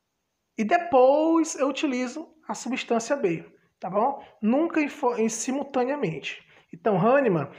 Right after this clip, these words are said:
administrava as substâncias isoladamente, uma por vez, por ser mais racional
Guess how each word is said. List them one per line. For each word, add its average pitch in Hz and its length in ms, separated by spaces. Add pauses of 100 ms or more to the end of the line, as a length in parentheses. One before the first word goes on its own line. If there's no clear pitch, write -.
(160)
administrava 226 880
as 240 80
substâncias 208 800
isoladamente, 254 1300
uma 302 380
por 294 300
vez, 175 520 (560)
por 311 220
ser 254 260
mais 208 300
racional 269 800